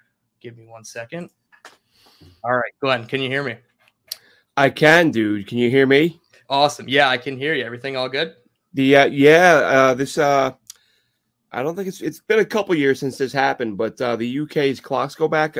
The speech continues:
Speaker 2: a couple weeks before the U S. Um, and I'd normally adjusted myself to, to being ready for that. And I'm, <laughs> I'm sitting there watching Netflix with my wife, and I get the notification that the show is on.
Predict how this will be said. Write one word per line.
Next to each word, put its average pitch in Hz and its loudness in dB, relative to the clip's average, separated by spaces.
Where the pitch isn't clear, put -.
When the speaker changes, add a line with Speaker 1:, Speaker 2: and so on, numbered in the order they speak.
Speaker 2:
a 120 -4
couple 123 -8
weeks 131 -10
before 127 -8
the 120 -8
U 117 -2
S. 127 -4
Um, 110 0
and 117 -2
I'd 117 -2
normally 123 -2
adjusted 120 -6
myself 127 -6
to, 110 -2
to - -14
being 110 -4
ready 113 -4
for 143 -4
that. 151 0
And 123 2
I'm, 123 0
<laughs> - -18
I'm 143 -8
sitting 151 0
there 151 4
watching 139 0
Netflix 151 -4
with 127 -6
my 117 0
wife, 117 -2
and 117 0
I 117 0
get 127 -4
the 123 -8
notification 123 -4
that - -8
the 117 -10
show 117 -2
is 131 -2
on. 151 -2